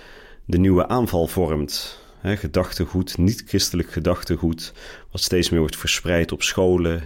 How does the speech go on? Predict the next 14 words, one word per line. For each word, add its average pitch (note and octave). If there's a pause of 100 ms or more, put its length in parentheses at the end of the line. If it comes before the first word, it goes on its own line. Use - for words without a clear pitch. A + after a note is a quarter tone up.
in D#2 (260)
overheidsinstellingen. E2 (600)
En E2
die E2+
op D#2
die G2+
manier F2+
steeds -
meer F2+
het D#2+
geloof E2 (420)
terugdringt F2+
en E2
uitholt. D#2